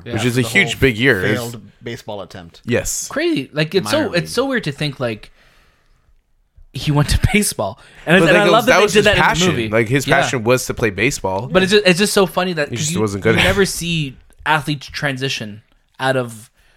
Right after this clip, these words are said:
Speaker 1: a major sport to another major sport. Right?
Speaker 2: Yeah, Bo Jackson.
Speaker 1: But, like, you don't see it that often. <laughs>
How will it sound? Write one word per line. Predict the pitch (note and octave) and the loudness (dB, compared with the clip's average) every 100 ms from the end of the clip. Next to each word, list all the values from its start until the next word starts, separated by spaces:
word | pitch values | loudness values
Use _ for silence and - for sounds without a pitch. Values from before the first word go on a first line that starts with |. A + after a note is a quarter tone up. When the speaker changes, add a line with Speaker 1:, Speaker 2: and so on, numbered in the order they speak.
| _ | _
Speaker 1:
a | C3+ | -6
major | C#3+ C#3 C3+ | -2 -2 -2
sport | - C3+ B2 | -6 -6 -6
to | B2+ | -6
another | B2+ B2 | -8 -6
major | A2+ G#2+ F#2+ | -8 -10 -14
sport. | - A2 E2+ - | -16 -16 -16 -16
Right? | - | -2
Speaker 2:
Yeah, | G2+ F#2 | -2 2
Bo | A#2+ | 0
Jackson. | B2 D#3 - - _ _ _ _ - - _ _ | 2 0 -4 -16 _ _ _ _ -20 -20 _ _
Speaker 1:
But, | D#3+ | -2
like, | C#3+ B2 - | -2 -4 -12
you | - E3 | -8 0
don't | D#3 D3+ | 2 2
see | - D3 | 0 -4
it | C3 - | -4 -6
that | A2+ | -6
often. | F#2+ - - - | -6 -8 -14 -10
<laughs> | B2 | -12